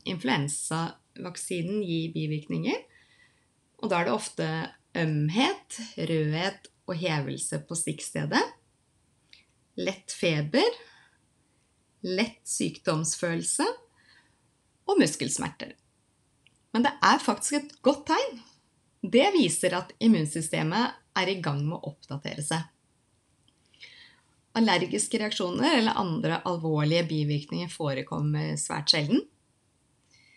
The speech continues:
Og så er det sånn at immuneffekten etter, eh, at du har hatt influensa, den kan henge ved i noen år.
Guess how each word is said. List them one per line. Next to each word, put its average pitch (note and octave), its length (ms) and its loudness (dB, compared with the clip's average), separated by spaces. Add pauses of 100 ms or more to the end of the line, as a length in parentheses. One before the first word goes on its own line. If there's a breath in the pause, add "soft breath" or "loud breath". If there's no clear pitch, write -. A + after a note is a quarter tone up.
(800 soft breath)
Og B3 80 -12
så A#3+ 80 2
er A3+ 80 2
det A3+ 60 0
sånn G#4+ 220 4
at - 100 -14 (100)
immuneffekten A3+ 1120 2
etter, F3 480 0
eh, F#3+ 480 -2
at - 160 -8
du A3+ 60 -2
har D#3 160 -2
hatt - 260 -20
influensa, F#3 520 0
den G3+ 120 0
kan F3+ 200 -8
henge D3+ 360 -2
ved D3 220 0
i - 20 0
noen D#3+ 300 0
år. G#4+ 80 -2